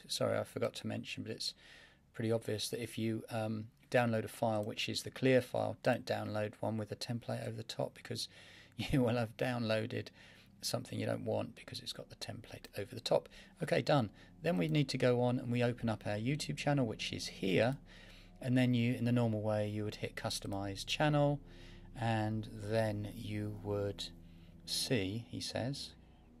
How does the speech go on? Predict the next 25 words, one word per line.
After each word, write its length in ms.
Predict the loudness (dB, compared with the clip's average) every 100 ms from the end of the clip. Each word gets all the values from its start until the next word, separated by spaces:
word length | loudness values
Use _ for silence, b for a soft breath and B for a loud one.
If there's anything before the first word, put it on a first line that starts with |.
| -12
clicking 340 | -12 -8 -8
Customize 480 | -6 -6 -6 -6 -6
Channel, 300 | -2 0 0
and 100 | 0
it 60 | -2
opens 340 | -2 -4 -6 -4
stuff 260 | -4 -4
up 140 | -6 -2
there. 180 | 0 0
I'm 80 |
gonna 200 | 0 -6 -8 -2
close 220 | 0 0
that 180 | -2 -6 B B B B
because 140 | -6 -2
I 20 |
don't 200 | -2 -2
want 280 | -4 -6 -8
it 100 | -10
to 100 | -8
show. 420 | -2 0 0 -2 -12 B B B B _ -4
Uh, 180 | 0 0
so 180 | -2 0
in 80 | 4
other 180 | 4 4
words, 480 | 2 2 0 -4